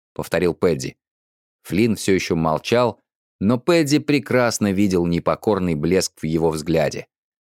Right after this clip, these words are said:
А затем лицо брата медленно озарила улыбка. «У меня есть идея», — сказал Флинн.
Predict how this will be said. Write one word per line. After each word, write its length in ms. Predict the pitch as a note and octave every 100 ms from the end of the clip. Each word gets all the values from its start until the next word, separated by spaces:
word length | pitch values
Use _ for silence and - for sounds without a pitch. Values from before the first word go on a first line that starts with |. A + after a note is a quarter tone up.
| _
А 120 | D#2
затем 400 | D2+ D#2+ C#3 C#3
лицо 280 | G2 - G2
брата 400 | E2+ G#2+ A2+ A2
медленно 560 | F#2 G#2 A#2 A2+ A2 -
озарила 540 | E2+ E2 D#2 F2+ F2+
улыбка. 580 | F#2 F2 F2 - - - _ _ _ _ _ _ -
«У 80 | D2
меня 400 | D#2 F2+ A#2+ C#3
есть 460 | F#2+ A#2+ A2 -
идея», — 580 | - A#2 G2 E2+ C#2 - _ _
сказал 400 | - - D2 D2+
Флинн. 340 | C#2+ D2+ C#2+